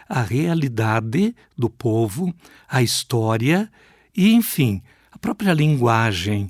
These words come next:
como você utiliza, ela pode se tornar um dinamismo de interesse.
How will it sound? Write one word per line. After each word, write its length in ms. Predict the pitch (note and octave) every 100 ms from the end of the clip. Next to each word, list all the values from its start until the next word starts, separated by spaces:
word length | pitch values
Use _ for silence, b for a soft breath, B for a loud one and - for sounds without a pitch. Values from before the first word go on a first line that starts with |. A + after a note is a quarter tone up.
| - B B
como 260 | C#3 B2+
você 300 | A2+ A#2 -
utiliza, 720 | B2+ - E3+ C#3 D#3 C3 F3+ - B B
ela 260 | B C3+ B2
pode 340 | - B2+ A#2
se 180 | G#2 -
tornar 560 | - C3+ G#2+ G#2+ A2 A2 b b
um 140 | E3+ C3+
dinamismo 720 | A2 A#2+ G#2+ A2+ C#3+ B2 A2+
de 240 | A#2+ A#2+ b b b
interesse. 920 | - D#3 C3+ C3+ G2+ F#2 - - -